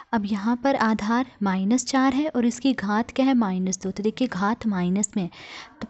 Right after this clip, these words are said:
प्लस में करने के लिए इसे हम क्या करेंगे, एक के बटे में लिख लेंगे, तो एक बटे में माइनस चार और जो इसकी घात है माइनस दो वो प्लस की हो जाएगी, यानी प्लस के दो हो जाएगी।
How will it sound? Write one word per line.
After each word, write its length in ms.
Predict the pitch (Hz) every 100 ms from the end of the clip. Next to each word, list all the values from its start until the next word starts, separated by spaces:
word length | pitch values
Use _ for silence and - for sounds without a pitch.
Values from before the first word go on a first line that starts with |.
| -
प्लस 280 | 240 262 277
में 100 | 277
करने 300 | 254 233 247
के 140 | 240
लिए 100 | 254
इसे 160 | 240 269
हम 60 |
क्या 180 | 254 269
करेंगे, 300 | 262 262 254
एक 280 | 285 226 226
के 100 | -
बटे 280 | 240 208 214
में 120 | 208
लिख 200 | 196 180
लेंगे, 280 | 175 170 170 - - -
तो 60 | - -
एक 360 | 214 240 - 330 - - - 208
बटे 360 | 196 214 254 254
में 180 | 190 165 - - - _ -
माइनस 640 | 196 196 196 214 262 -
चार 440 | - - 190 226 311 - _ _ _ _ _ _ -
और 120 | 214
जो 100 | 226
इसकी 280 | 247 - 262
घात 480 | - 208 208 254 -
है 160 | 214 185
माइनस 400 | 196 190 226 -
दो 100 | 208
वो 100 | 208
प्लस 300 | 247 226 220
की 140 | - 233
हो 100 | 185
जाएगी, 360 | 180 165 165
यानी 260 | 190 190 240
प्लस 360 | 240 214 202 -
के 160 | 240 208
दो 160 | 208
हो 120 | 190 165
जाएगी। 420 | 160 156 156